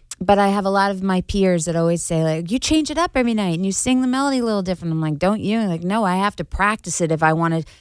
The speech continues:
change up a new note." And that's something that just comes easy to me. But I think that's because of those wedding days and just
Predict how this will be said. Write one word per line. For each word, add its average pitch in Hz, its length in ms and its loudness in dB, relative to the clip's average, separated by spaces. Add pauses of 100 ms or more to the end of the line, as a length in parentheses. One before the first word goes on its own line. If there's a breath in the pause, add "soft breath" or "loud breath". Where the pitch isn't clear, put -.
(120)
change 175 340 4
up 165 160 -4
a 160 60 -2
new 165 240 0
note." 156 400 0
And 156 300 -4
that's 180 300 -2
something 170 440 -2
that 160 100 -2
just - 200 -8
comes 165 220 -2
easy 165 200 -2
to 160 80 -2
me. 160 140 -2
But 180 100 -2
I 190 100 0
think 202 220 -2
that's 160 180 -2
because 170 320 -4
of 165 80 0
those 170 180 0
wedding 190 320 -2
days 147 300 -10
and 156 140 -14
just 156 320 -8